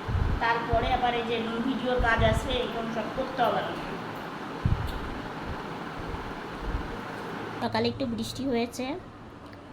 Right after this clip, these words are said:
আবার রোদ্র উঠেছে। আর এই যে এই কুড়িগুলো দেখো কালকে ফুটবে,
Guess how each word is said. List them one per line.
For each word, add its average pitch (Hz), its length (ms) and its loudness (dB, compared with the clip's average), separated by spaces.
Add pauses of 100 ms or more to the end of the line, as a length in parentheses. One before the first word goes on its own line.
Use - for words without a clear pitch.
(100)
আবার 226 340 4
রোদ্র 208 280 0
উঠেছে। 202 480 -2 (1080)
আর 214 80 0
এই 214 80 0
যে 214 120 0
এই 220 80 2 (100)
কুড়িগুলো 220 380 2
দেখো 208 360 4
কালকে 202 380 4 (100)
ফুটবে, 190 360 -2